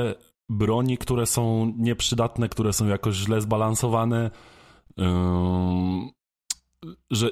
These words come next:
nie ma nieprzydatnych przedmiotów po prostu, które tylko ci zawadzają w tej eksploracji. I to jest według mnie świetnie przemyślany system. Czuć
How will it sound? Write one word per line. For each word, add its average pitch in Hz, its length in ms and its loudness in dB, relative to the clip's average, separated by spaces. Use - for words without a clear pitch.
nie 127 200 2
ma 143 380 0
nieprzydatnych 131 720 -2
przedmiotów 117 640 -2
po 92 100 -4
prostu, 90 420 -2
które 110 400 -2
tylko 117 260 0
ci 117 140 -4
zawadzają 117 580 0
w 113 40 -6
tej 117 120 0
eksploracji. 104 680 -2
I 107 380 0
to 127 100 2
jest 113 160 0
według 120 200 0
mnie 117 140 2
świetnie 113 800 0
przemyślany 110 560 0
system. 123 680 -2
Czuć - 380 -2